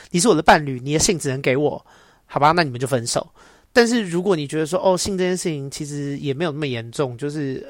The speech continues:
那我没有办法满足你，maybe 外面有，有别的人，其实你们只要感情上面没有交流，那你的，你的心还是在我这，我们两个相处也都很开心，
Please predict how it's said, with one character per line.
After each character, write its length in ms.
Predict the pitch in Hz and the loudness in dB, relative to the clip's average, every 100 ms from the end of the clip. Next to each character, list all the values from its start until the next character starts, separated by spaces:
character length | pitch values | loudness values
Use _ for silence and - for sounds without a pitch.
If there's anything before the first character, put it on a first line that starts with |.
| - | -8
那 280 | 170 160 135 | -4 -2 -2
我 120 | 151 | -4
没 100 | 147 | -2
有 80 | 165 | 0
办 100 | 160 | 0
法 60 | 143 | 0
满 180 | 131 120 | -2 -6
足 200 | 123 127 | -12 -12
你， 160 | 127 _ - _ _ - - | -12 _ -20 _ _ -20 -6
maybe 320 | 160 151 139 | -4 -2 0
外 140 | 165 156 | 2 2
面 240 | 151 135 147 | 0 -4 -6
有， 180 | 127 117 _ _ | -8 -8 _ _
有 120 | 151 135 | -6 -2
别 160 | 139 | 0
的 80 | 147 | 2
人， 320 | 135 117 117 - | 0 -4 -10 -12
其 180 | - 156 | -8 -6
实 40 | |
你 100 | 147 | -4
们 120 | 139 | -4
只 120 | 139 | 0
要 160 | 147 160 | 4 4
感 180 | 143 127 | 2 -2
情 140 | 131 | -4
上 120 | 151 | -6
面 140 | 151 143 | -4 -4
没 60 | |
有 80 | 135 | -6
交 240 | - 131 131 | -4 -4 -2
流， 320 | 127 135 135 | -4 -6 -6
那 220 | 143 135 - - - - | -4 -4 -8 -20 -18 -8
你 140 | 135 | -2
的， 340 | 127 123 127 - | -2 -2 -4 -8
你 120 | 139 | -4
的 80 | 147 | -2
心 260 | - 165 | -2 -4
还 120 | 160 131 | -4 -2
是 60 | |
在 140 | 151 123 | 0 -2
我 80 | |
这， 240 | 113 143 127 | -2 -4 -4
我 140 | 120 | -4
们 80 | 127 | -4
两 100 | 139 | -6
个 80 | 131 | -6
相 160 | 143 | -6
处 140 | 143 139 | -6 -4
也 80 | 123 | -4
都 100 | 131 | -6
很 120 | 113 - | -8 -12
开 180 | - 139 | -6 -6
心， 340 | 123 127 127 | -6 -8 -12